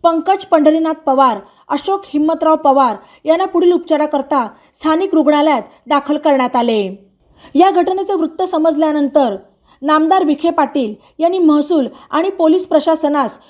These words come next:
सूचना देऊन मृत जवानांच्या कुटुंबियांना सर्वतोपरी मदत करण्याच्या सूचना दिल्या.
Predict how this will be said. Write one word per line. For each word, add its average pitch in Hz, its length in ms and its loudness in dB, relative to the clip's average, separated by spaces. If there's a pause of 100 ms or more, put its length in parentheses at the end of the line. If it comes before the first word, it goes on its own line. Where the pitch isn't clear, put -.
(140)
सूचना 349 480 -2
देऊन 269 360 0 (280)
मृत 320 300 -2
जवानांच्या 349 460 0
कुटुंबियांना 302 720 0 (340)
सर्वतोपरी 359 500 0
मदत 311 240 0 (100)
करण्याच्या 285 300 0
सूचना 285 400 -2
दिल्या. 226 440 -2